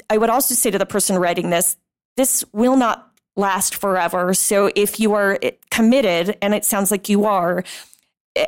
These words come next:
I think being able to voice your concern, whether it's your, to your boss or if the board has given permission for, to, to go to them, to the board,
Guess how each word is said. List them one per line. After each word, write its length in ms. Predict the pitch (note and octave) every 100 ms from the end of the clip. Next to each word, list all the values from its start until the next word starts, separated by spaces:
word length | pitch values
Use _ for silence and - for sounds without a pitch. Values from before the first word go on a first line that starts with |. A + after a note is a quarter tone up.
| -
I 60 |
think 240 | G#3+ A#3+ A3
being 180 | A3+ A3
able 120 | G3
to 100 | G3
voice 480 | F3+ G3 G#3 A#3 -
your 100 | A#3+
concern, 800 | B3+ A#3+ - A3+ F#3 F3 F3 E3+
whether 280 | F#3 F#3
it's 180 | F3 E3+
your, 300 | F#3 F#3 E3+ _ _ -
to 120 | G#3+
your 140 | G3
boss 460 | F3+ G3 G3 B3+ -
or 160 | G#3
if 180 | G#3+ G#3
the 80 | F#3+
board 340 | E3+ F3 F#3
has 220 | F#3 G3+ F#3
given 300 | G3+ F#3 F3+
permission 600 | G3 G3 A3 - F3+ F3
for, 280 | - F#3 F3+
to, 320 | - F#3+ F3
to 140 | -
go 200 | F3 F#3
to 120 | F3+
them, 400 | F#3 A3+ F#3+ F3 F#3+ - - -
to 100 | A3+
the 100 | G#3+
board, 580 | G3+ A3 B3 F#3 F#3 F#3+